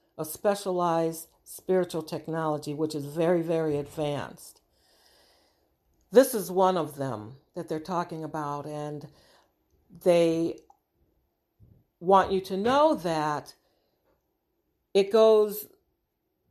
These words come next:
throughout your soul's experience, these beliefs that are picked up. Some people,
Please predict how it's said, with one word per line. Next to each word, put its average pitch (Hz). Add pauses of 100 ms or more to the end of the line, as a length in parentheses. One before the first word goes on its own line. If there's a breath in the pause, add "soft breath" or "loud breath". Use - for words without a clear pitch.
(1000)
throughout 220 (720)
your 190
soul's 208
experience, 160 (880)
these 190
beliefs 170
that 156
are 151
picked 156
up. 156
Some 185
people, 185